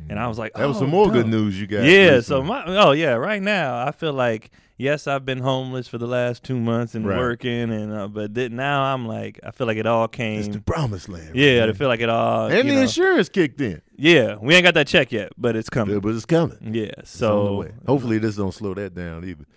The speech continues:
Speaker 1: I, I told, I was talking to Jackie yesterday, and I, I said, "How is everything?" She was like, "Man, blessed," you know, and I was like,
Speaker 2: Jackie Fab?
Speaker 1: Yeah.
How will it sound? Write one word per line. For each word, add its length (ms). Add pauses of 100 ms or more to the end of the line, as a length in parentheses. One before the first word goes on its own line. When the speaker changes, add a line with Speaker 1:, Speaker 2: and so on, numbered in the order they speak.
(320)
Speaker 1:
I, 220
I 20
told, 440
I 80
was 80
talking 180
to 60
Jackie 320
yesterday, 600
and 140
I, 140 (180)
I 60
said, 180
"How 160
is 80
everything?" 300
She 100
was 80
like, 140
"Man, 220
blessed," 520
you 80
know, 100
and 120
I 40
was 120
like, 80
Speaker 2:
Jackie 260
Fab? 380
Speaker 1:
Yeah. 300